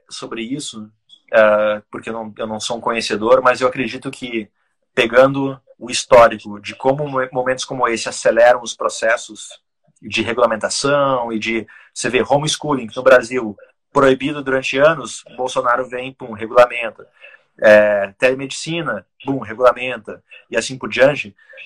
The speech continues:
Eu acredito que sim, que isso deve permitir com que empresas farmacêuticas e a,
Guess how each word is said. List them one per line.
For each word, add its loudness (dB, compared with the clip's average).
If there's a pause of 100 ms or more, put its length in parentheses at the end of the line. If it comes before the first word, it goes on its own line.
Eu 2
acredito -2
que -10
sim, -6
que -6
isso -2
deve 6
permitir -4
com -12
que -8
empresas -2
farmacêuticas -2
e -4
a, 4